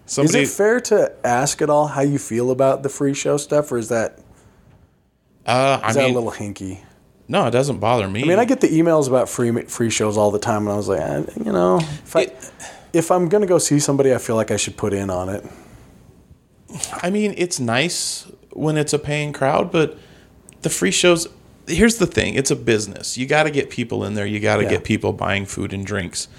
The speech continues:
Speaker 1: And if that's what it takes on some shows, then so be it. And for the most part, they're fine. They're fine crowds.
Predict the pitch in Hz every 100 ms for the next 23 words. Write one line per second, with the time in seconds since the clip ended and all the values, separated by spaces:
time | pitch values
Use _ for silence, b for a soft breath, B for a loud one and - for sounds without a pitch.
0 | B B - 120 117 131 135 151 139 -
1 | 139 135 135 127 - 123 123 - 117 151
2 | 175 - B B B - 123 147 - 147
3 | 139 180 117 - 117 - 165 180 156 156
4 | - 147 165 170 175 - 175 107 92 104
5 | 110 123 139 131 135 127 - -